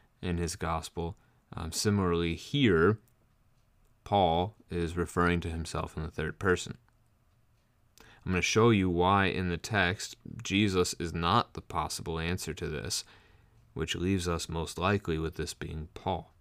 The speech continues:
Fourteen years ago, um, this letter being written in the mid-fifties takes us back to around forty A D,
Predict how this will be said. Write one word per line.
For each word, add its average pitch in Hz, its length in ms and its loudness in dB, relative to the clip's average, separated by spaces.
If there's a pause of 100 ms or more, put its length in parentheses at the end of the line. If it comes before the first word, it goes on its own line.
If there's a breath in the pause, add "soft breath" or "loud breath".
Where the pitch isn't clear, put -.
(1040 soft breath)
Fourteen 117 640 6
years 117 280 6
ago, 120 500 4 (800)
um, 82 360 -4
this 90 220 0
letter 95 300 4
being 92 280 4
written 92 240 2
in 90 80 0
the 85 60 0
mid-fifties 104 760 2
takes 90 320 -2
us 87 100 -4
back 85 300 -6
to 92 140 -2
around 80 240 0
forty 82 500 0
A 82 220 -2
D, 95 360 -4